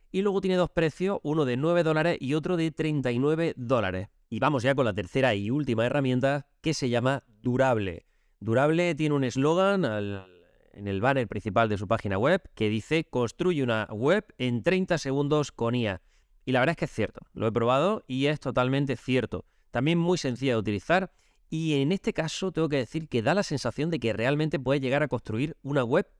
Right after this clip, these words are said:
entera. A pesar, esto es un punto negativo que le doy a Durable, a pesar de que el diseño ha sido el que menos me ha gustado de esa, de estas tres herramientas,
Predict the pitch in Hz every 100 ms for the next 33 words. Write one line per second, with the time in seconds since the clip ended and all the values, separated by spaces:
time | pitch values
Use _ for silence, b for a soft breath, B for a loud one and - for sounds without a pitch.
0 | - 113 113 131 117 - - 123 127 -
1 | 190 - - - 120 117 120 117 117 110
2 | 104 135 131 131 107 104 110 107 120 143
3 | 131 160 - - 117 147 160 135 113 107
4 | - 151 127 135 113 - 123 127 - 101
5 | 123 120 107 98 95 131 123 113 156 -
6 | 107 - - 101 - - 117 110 101 113
7 | 127 120 151